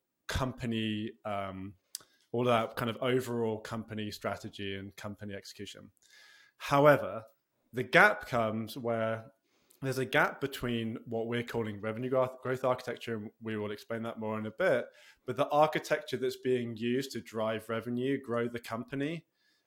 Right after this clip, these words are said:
and be able to support the revenue teams to be able to take their products to market. And the maturity in that architecture has not kept up pace with the maturity of the company,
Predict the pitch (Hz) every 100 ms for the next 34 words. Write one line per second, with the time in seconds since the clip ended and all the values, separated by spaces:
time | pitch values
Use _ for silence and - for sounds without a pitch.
0 | - 120 120 123 120 113 - 113 - 135
1 | 127 113 113 110 110 104 - 107 101 104
2 | 104 104 107 104 98 - 95 - - 98
3 | 95 - 92 95 _ _ _ 117 120 135
4 | 135 - 180 185 185 147 127 120 - 117
5 | 120 - 113 - 104 113 110 123 131 110
6 | - 117 - 110 107 - 101 107 165 -
7 | - _ _ _ - 120 120 113 117 -
8 | 151 143 143 113 107 - - 139 139 147
9 | 165 185